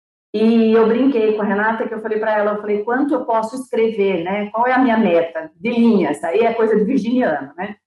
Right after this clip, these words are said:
Aí ela falou, "Não, escreva quanto você quiser." Eu falei, "Ai, Jesus." Aí eu comecei a escrever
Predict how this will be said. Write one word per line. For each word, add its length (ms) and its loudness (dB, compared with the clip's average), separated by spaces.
Aí 80 2
ela 80 2
falou, 260 0
"Não, 140 2
escreva 520 -2
quanto 240 0
você 340 0
quiser." 580 0
Eu 80 -20
falei, 160 0
"Ai, 400 2
Jesus." 580 0
Aí 120 0
eu 60 -4
comecei 340 -4
a 40 -8
escrever 680 -2